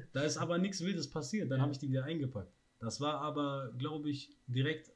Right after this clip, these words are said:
Speaker 1: als die Schule begonnen hat, das heißt, bevor der Lehrer reingekommen ist. Das war's auch wieder. Hab die kurz rausgeholt, wieder reingesteckt. Ich weiß nicht, ob die ein oder eins Komma fünf Joule hatte, das heißt, die hat
Speaker 2: Boah,
Speaker 1: schon
Speaker 2: die sind,
Speaker 1: wehgetan.
Speaker 2: die, die tun schon ordentlich weh.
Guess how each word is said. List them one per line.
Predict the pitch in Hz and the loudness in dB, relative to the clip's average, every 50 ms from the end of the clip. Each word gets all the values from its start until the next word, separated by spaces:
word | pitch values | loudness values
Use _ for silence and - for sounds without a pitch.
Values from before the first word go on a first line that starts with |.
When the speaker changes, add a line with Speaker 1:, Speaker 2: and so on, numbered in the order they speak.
| _ _ | _ _
Speaker 1:
als | - 127 123 117 - - - | -6 -6 -6 -6 -6 -8 -8
die | 127 | -8
Schule | - - 151 143 135 | -6 -4 -2 0 2
begonnen | 123 127 120 139 151 165 156 | 2 2 2 2 0 0 0
hat, | 151 151 - | -2 -2 -4
das | 131 120 - 139 | -6 -6 -4 -4
heißt, | 135 127 - - | -6 -6 -6 -6
bevor | 127 127 - 143 139 | -6 -4 -2 -2 0
der | 127 127 | 2 2
Lehrer | 135 131 120 113 107 | 2 2 2 0 0
reingekommen | 113 120 123 120 110 - - 104 98 98 | 0 0 0 0 0 0 -4 -6 -6 -6
ist. | 101 - - - _ _ _ _ _ _ _ _ _ _ | -8 -12 -16 -20 _ _ _ _ _ _ _ _ _ _
Das | - 151 - - | -4 -2 0 0
war's | 208 208 214 208 | 0 0 0 0
auch | 156 123 | 0 0
wieder. | 120 113 98 87 85 - - _ | 0 0 0 -2 -6 -8 -8 _
Hab | 131 127 | -4 -2
die | 131 131 | -2 -2
kurz | - 131 123 127 | 0 -2 -2 0
rausgeholt, | 151 180 185 180 - 165 147 156 156 143 139 - - - - - - - | 0 -2 -2 -2 -2 -2 -2 0 -2 -2 -4 -6 -10 -8 -6 -6 -6 -4
wieder | - 117 113 113 104 | -4 -2 -2 -2 0
reingesteckt. | 113 113 113 107 98 - - 87 76 - - _ _ _ - | 0 0 0 0 -2 -4 -8 -10 -14 -14 -20 _ _ _ -14
Ich | 95 - | -10 -6
weiß | 117 117 123 123 - | -2 -2 -2 -2 -2
nicht, | 107 92 - | -4 -6 -6
ob | 95 95 - - | -10 -12 -8 -8
die | 110 104 98 | -8 -8 -6
ein | 107 120 127 135 135 131 131 127 - | -4 -4 -2 0 0 0 0 -2 -4
oder | 107 104 101 | -8 -8 -6
eins | 110 120 120 - | -6 -6 -6 -4
Komma | 120 107 101 | -6 -6 -4
fünf | - 127 113 101 101 98 | -2 -2 -2 -2 -2 -2
Joule | 131 135 147 147 | 0 0 2 0
hatte, | 147 143 139 143 | 0 -2 -4 -6
das | 127 110 - | -6 -4 -4
heißt, | 123 120 117 - - - _ | -4 -4 -6 -6 -10 -16 _
die | 117 113 113 117 117 | -10 -6 -4 -2 -2
hat | 113 104 | -2 -2
Speaker 2:
Boah, | - | -2
Speaker 1:
schon | 117 110 | -2 2
Speaker 2:
die | 110 127 | 4 4
sind, | - - | 4 4
Speaker 1:
wehgetan. | 120 127 123 - 101 104 | 4 2 2 0 -2 -2
Speaker 2:
die, | 117 117 123 131 135 143 143 143 135 131 | -2 0 0 0 0 0 -2 -2 -2 -2
die | 131 131 131 131 127 120 | -2 -2 -2 0 -2 -2
tun | - - 139 139 | -2 -4 -4 -4
schon | 131 - 139 131 | -2 -2 -2 0
ordentlich | 127 127 127 120 110 - - 110 | 0 0 -2 -2 -4 -6 -6 -8
weh. | 107 104 | -8 -8